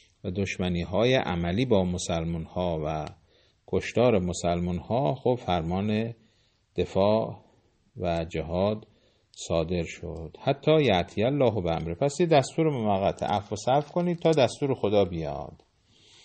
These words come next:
ان الله علی کل شیء قدیر. باز توجه می‌ده به قدرت خدا. این قدرت خدا هست. خدا قدرت داره بر تکوین و تشریع.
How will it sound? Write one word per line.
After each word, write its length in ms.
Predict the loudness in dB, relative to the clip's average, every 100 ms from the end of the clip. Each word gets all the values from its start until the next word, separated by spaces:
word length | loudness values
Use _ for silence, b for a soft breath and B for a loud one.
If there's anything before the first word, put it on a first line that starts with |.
| b b -4
ان 180 | 0
الله 360 | 0 2 2 2
علی 300 | 2 4 2 0
کل 240 | -4 -4
شیء 360 | -4 -4 -4 -6
قدیر. 400 | -10 -12 -14 -4
باز 220 | -4 -4
توجه 380 | -4 -4 -4 -6
می‌ده 200 | -4 -4
به 100 | -4 -4
قدرت 420 | -4 -6 -10 -10
خدا. 360 | -18 -18 -18 -20 -20 _ _ _ b b b b b _ _ _
این 360 | -2 0 0 -2
قدرت 600 | -2 -2 -2 4 4 4
خدا 400 | -4 -2 -2 -2
هست. 560 | -2 -4 -6 -8 -14 -20 -20
خدا 400 | -6 2 4 4
قدرت 480 | 4 4 8 6 6
داره 280 | 4 6 6
بر 260 | 4 4 2
تکوین 600 | 2 2 2 -2 0 0
و 60 |
تشریع. 520 | -2 -4 -6 -10 -10